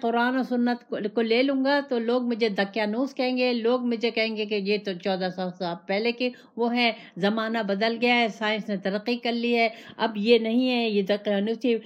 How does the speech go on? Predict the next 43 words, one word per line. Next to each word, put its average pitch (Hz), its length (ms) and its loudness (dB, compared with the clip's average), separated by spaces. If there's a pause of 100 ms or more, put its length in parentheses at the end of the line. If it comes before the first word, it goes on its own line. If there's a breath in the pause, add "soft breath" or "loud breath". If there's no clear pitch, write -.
(200 loud breath)
ملانی 220 520 0
باتیں 226 320 -2
ہیں، 226 120 0
دقیانوسی 202 640 -2
باتیں 214 320 -2
ہیں، 220 100 0 (100)
یہ 202 220 -2
نہیں۔ 269 280 0
اللہ 208 260 2
کہہ 226 80 2
رہا 226 100 2
ہے، 214 40 2
نہیں، 269 200 4 (580 loud breath)
تمہیں 247 260 2 (200)
لینا 233 400 4
ہوگا 269 280 2 (120)
تو 262 80 -2
میں 254 140 0
نے 254 180 2
پیدا 226 260 2
اپنے 226 280 0
لیے 214 240 4
کیا 165 300 -2
ہے۔ 151 100 -8 (320 loud breath)
آ، 190 140 2 (140)
اور 190 200 -2
پھر 269 220 6
اللہ 240 240 2
تعالیٰ 220 280 2
پھر 226 120 0
مجھے 208 240 0
دوسری 233 540 0
وجہ 185 280 0
بتا 175 240 -2
رہا 165 80 0
ہے، 175 180 -2
وَمَنْ 220 200 0
يَخْرُجْ 269 520 2
مِنْ 214 220 -2
بَيْتِهِ 240 580 2 (340 loud breath)
مُهَاجِرًا 240 840 0
إِلَى 220 160 0
اللَّهِ 226 520 0